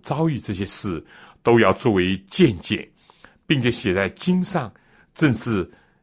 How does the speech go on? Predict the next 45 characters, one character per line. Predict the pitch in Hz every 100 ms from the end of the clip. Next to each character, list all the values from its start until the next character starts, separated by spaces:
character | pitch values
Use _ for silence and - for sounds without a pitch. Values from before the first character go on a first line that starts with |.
| _ _
警 | - 117 85 80
戒 | - 160
我 | 117 87
们 | 78 78 82 - _
这 | -
末 | 101 117 170 123
世 | - - 95
的 | 80
人。 | 69 64 - _ _ _ _ _ _ _ _ _ _
这 | - 95
样 |
看 | - -
来， | 76 71 - _ _ _
古 | 117 135
以 | 95
色 | - 202
列 | 180
也 | 90 85
好， | - 73 - _ _ _ _
哥 | 123
林 | 139 139
多 | 151
教 | 151 160
会 | 127
所 | 117 98
发 | - 110
生 | - 151
的 |
事 | 117 120
情 | 95 87
也 | 85
好， | 82 - 76 - - -
以 | 135
及 | 143
圣 | 165 208
经 | 160 175
当 | 175
中 | 160 160 - -
许 | - 143
许 | 190 135 107
多 | 156
多 | 160 165
的 | 110
事 | - - 113
例， | 87 76